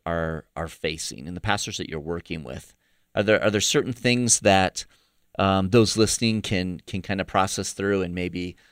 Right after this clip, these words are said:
look at, you know, maybe these might be some red flags, or maybe there might be some warning signs along those lines? What, what, what's happening, I guess,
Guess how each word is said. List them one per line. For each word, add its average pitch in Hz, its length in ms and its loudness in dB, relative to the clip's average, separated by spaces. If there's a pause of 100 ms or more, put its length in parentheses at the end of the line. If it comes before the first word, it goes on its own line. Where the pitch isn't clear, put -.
(160)
look 98 260 2
at, 82 340 0 (100)
you 101 80 -2
know, 85 120 -2
maybe 92 240 -2
these 87 120 -8
might - 140 -4
be 80 120 -4
some 78 220 -4
red 76 140 -2
flags, 147 840 0
or 92 180 -4
maybe 90 160 -6
there 90 100 -6
might 78 140 -8
be 87 60 -8
some 87 180 -6
warning 127 380 -2
signs 120 680 -2 (340)
along 107 200 -4
those 110 180 -4
lines? 107 320 -4
What, 127 240 2 (160)
what, 123 240 4 (100)
what's 143 220 4
happening, 113 520 -2
I 92 80 -4
guess, 92 260 -6